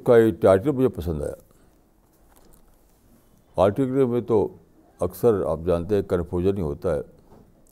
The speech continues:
لیکن یہ ٹائٹل بہت اچھا ہے، "ریچارج یور مائنڈ۔" دیکھیے، آپ میں سے ہر شخص کے پاس آج کل موبائل فون ہوتا ہے، تو آپ جانتے ہیں کہ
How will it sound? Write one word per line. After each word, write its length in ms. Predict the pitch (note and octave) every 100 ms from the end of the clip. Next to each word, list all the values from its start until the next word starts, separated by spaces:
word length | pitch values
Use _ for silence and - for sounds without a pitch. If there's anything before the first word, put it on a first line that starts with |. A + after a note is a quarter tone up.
| - _ _ _ _ _ _ - _ _ _ _ -
لیکن 260 | A2 B2+
یہ 140 | B2 A2
ٹائٹل 420 | G#2 F2+ F#2 B2+
بہت 220 | F#2+ E2
اچھا 260 | D2+ - C#2+
ہے، 100 | - - _ _ _ _ - -
"ریچارج 580 | F#2 B2+ - G2+ G#2 C3 - _
یور 240 | D#2+ F2+ E2+
مائنڈ۔" 320 | C#2+ C2+ B1 - _ _ _ _ - _ _ _ _ - - - F#2+
دیکھیے، 240 | A2+ C3+
آپ 140 | A2+
میں 180 | A2 C3+
سے 100 | G#2
ہر 140 | F2+ G2
شخص 380 | - B2 - - _
کے 120 | - F#2
پاس 360 | F#2+ G2+ G2+ - _
آج 220 | - F2+ -
کل 200 | G2+ F#2+ - -
موبائل 520 | D#2+ E2 F#2+ G2 E2 - -
فون 240 | - G2+ G2+
ہوتا 320 | F#2+ - A#2
ہے، 80 | B2+ - _ _ _ _ - - _ _ _ _ _ _ _ -
تو 80 | G#2+
آپ 100 | F#2
جانتے 420 | F#2+ F#2+ G2 B2
ہیں 120 | A#2+
کہ 200 | A2